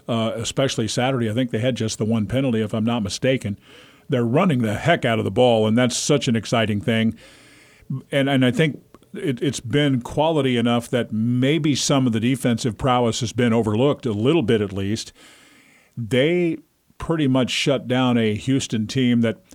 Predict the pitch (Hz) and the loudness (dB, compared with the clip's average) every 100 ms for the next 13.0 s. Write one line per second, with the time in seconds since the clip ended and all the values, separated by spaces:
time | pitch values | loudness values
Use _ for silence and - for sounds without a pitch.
0 | _ 226 170 196 175 135 147 139 - - | _ -4 0 0 0 0 0 0 0 -2
1 | 151 139 131 131 120 127 127 117 110 117 | 0 0 2 2 0 2 0 0 -2 0
2 | 127 127 127 107 98 127 - 127 113 104 | 2 2 2 0 -2 -6 -2 0 0 -2
3 | - 135 120 127 113 107 120 123 123 107 | 0 0 2 2 2 0 2 2 2 0
4 | 107 92 - - - _ _ _ _ _ | -2 -4 -8 -20 -20 _ _ _ _ _
5 | _ _ 135 170 147 170 147 135 139 113 | _ _ 0 2 0 0 0 2 2 2
6 | 135 139 123 127 117 113 131 123 117 113 | 2 4 2 2 0 2 2 2 0 0
7 | 107 87 82 _ _ 117 110 101 - 139 | 0 -2 -8 _ _ -2 0 -2 0 2
8 | 123 120 131 117 107 92 - - _ - | 2 0 0 -2 -2 -10 -14 -20 _ -4
9 | 131 - 131 113 131 117 113 131 120 117 | -2 0 -2 -2 -2 -2 0 0 2 0
10 | 131 123 110 123 127 123 117 - 131 139 | 0 0 0 0 0 0 0 0 0 0
11 | 123 113 104 104 95 120 123 110 120 123 | -2 -4 -4 -4 -2 0 0 0 0 -2
12 | 110 123 120 117 - - - _ 120 | 0 0 0 -2 -8 -20 -20 _ -6